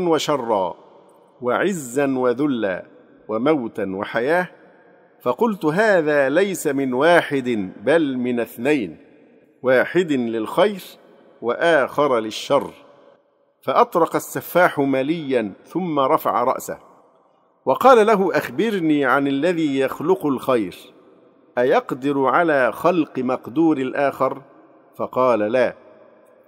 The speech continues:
قال: "والذي يقدر على الشر، أيقدر على مقدور الآخر؟"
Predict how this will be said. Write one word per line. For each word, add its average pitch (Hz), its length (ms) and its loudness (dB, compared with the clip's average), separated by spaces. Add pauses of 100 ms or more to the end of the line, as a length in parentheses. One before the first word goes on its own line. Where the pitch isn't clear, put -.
(200)
قال: 147 320 2
"والذي 143 600 0
يقدر 143 480 2
على 127 220 4
الشر، 120 420 -2 (800)
أيقدر 143 640 0
على 139 400 4
مقدور 127 520 0
الآخر؟" 135 680 -2